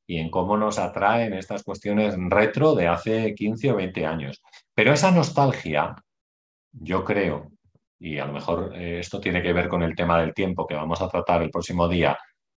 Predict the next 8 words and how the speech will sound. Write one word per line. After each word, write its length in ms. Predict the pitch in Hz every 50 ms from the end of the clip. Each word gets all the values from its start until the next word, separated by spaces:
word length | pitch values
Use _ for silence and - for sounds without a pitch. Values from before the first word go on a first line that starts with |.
| _ _
tiene 300 | - 117 131 147 156 147
que 140 | 147 117 101
ver 420 | 95 95 98 98 98 101 - - - _ _ _ _ _ _ _ _ _ _ _ _ _ _ _ _
también 680 | - 90 92 85 87 95 98 95 90 92 92 - - _
con 200 | - 95 98 104
un 160 | 120 127 131
tiempo 400 | - 127 123 127 123 120 110 -
pasado 640 | - 87 87 - - 110 113 110 87 85 87 87